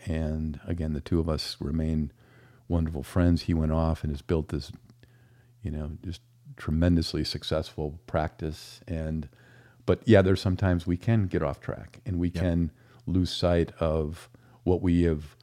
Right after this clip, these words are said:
Speaker 1: what we know to be our, our, our, you know, our inner values, and we tend to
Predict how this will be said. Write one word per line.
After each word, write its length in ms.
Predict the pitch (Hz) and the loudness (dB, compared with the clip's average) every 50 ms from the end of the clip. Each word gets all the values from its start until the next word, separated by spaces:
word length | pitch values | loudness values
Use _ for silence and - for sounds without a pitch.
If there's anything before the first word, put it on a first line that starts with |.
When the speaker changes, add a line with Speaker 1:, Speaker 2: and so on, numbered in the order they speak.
| _ - _ _ - - - - - _ | _ -20 _ _ -14 -12 -12 -12 -10 _
Speaker 1:
what 180 | - 90 82 - | -4 -4 -2 0
we 120 | 90 82 | 2 2
know 420 | 80 82 92 98 98 95 92 90 | 4 6 6 8 8 8 8 6
to 160 | 87 - - 82 | 6 2 0 -2
be 160 | 80 82 85 | 0 0 0
our, 320 | 82 80 78 85 87 80 - | 0 0 0 -2 -2 -4 -2
our, 180 | - 87 78 76 80 - - _ - | -2 -2 0 -2 -4 -8 -12 _ -6
our, 220 | - 76 82 - - _ _ - | -4 -4 -4 -4 -8 _ _ -10
you 100 | - 107 | -6 -6
know, 80 | 87 | -4
our 200 | 87 80 78 - - | -4 -4 -4 -4 -2
inner 200 | - 95 87 80 | 0 0 0 2
values, 680 | 76 87 92 98 90 85 80 78 76 87 92 - - - _ _ _ _ _ _ _ _ _ _ - | 2 2 4 4 4 2 2 0 -2 -4 -6 -8 -12 -18 _ _ _ _ _ _ _ _ _ _ -4
and 480 | 87 87 92 85 82 87 85 82 82 - | -2 0 0 0 0 -2 -2 -4 -6 -4
we 440 | - 85 82 85 85 87 82 82 - _ _ _ - _ _ _ _ _ _ _ _ _ _ _ _ - - 85 | -2 -2 0 0 -2 -4 -4 -8 -10 _ _ _ -20 _ _ _ _ _ _ _ _ _ _ _ _ -12 -10 -2
tend 320 | - 98 90 87 85 85 | 2 4 4 4 4 2
to 460 | - - 85 80 82 82 80 80 78 | 0 -2 -2 0 0 0 0 -2 -4